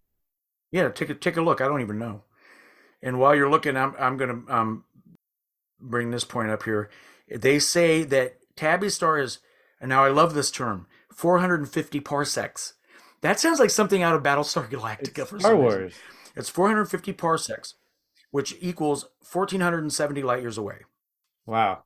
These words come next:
Speaker 2: So
Speaker 1: So it's, like, almost
Speaker 2: Betelgeuse
Speaker 1: fifteen, yeah.
Speaker 2: is about half of that. Betelgeuse is six hundred forty-two point five light years away.
Speaker 1: Oh, fuck, that's close.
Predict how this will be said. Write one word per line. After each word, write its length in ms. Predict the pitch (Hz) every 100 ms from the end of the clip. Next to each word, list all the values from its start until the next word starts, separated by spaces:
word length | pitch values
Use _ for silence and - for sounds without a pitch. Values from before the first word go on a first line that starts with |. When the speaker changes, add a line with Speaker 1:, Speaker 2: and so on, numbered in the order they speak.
| _
Speaker 2:
So 380 | - 147 139 135
Speaker 1:
So 200 | 131 110
it's, 140 | 107
like, 160 | 131 139
almost 320 | 156 185 165
Speaker 2:
Betelgeuse 260 | 151 151 135
Speaker 1:
fifteen, 200 | 107 101
yeah. 160 | 104 85 - _
Speaker 2:
is 100 | 139
about 220 | 135 131
half 240 | 135 135 131
of 80 |
that. 300 | 113 104 110
Betelgeuse 500 | 120 156 139 147 135
is 140 | 113 -
six 180 | 143 -
hundred 240 | 143 123
forty-two 480 | 139 131 131 131 123
point 300 | - 117 -
five 280 | 120 110 104
light 220 | 104 98
years 200 | 101 95
away. 320 | 98 92 87 _ _ _ _ -
Speaker 1:
Oh, 60 | 151
fuck, 260 | - 147
that's 200 | - 139
close. 440 | - 127 107 -